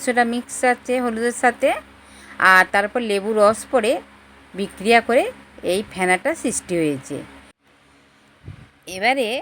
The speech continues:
নিয়ে নিচ্ছি এখানে গোলাপ জল। এই গোলাপ জলটা দেওয়ার কারণে বন্ধুরা, হলুদের যে ঝাঁঝালো গন্ধটা থাকে সেটা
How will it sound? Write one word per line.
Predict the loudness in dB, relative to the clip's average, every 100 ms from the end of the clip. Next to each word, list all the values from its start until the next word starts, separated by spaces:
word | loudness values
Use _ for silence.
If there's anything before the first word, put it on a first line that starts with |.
| -10 _ _ _ _ _ _ -14
নিয়ে | -8 -6 -4
নিচ্ছি | -6 -8 -2 -2
এখানে | 0 -4 -2 -6 -10 _ _ _ _ _ -6
গোলাপ | -2 4 4 2 0
জল। | 0 0 -6 _ _ _ _ _ _ _ _ _ _ -12 -10
এই | -4
গোলাপ | 0 2 2 2
জলটা | 0 0 -2 -4 0
দেওয়ার | 4 4 4 2
কারণে | 0 0 -2 -2
বন্ধুরা, | -2 0 0 0 -6 _ _ _ _
হলুদের | -10 -8 -6 -6 -6
যে | -6 -8
ঝাঁঝালো | -2 0 0 2 0 0
গন্ধটা | -2 -2 -6 -6 -4
থাকে | -6 -4 -8 -10 _ _ _ _ _ _ _ _ _ _ _ _ _
সেটা | -8 -6 0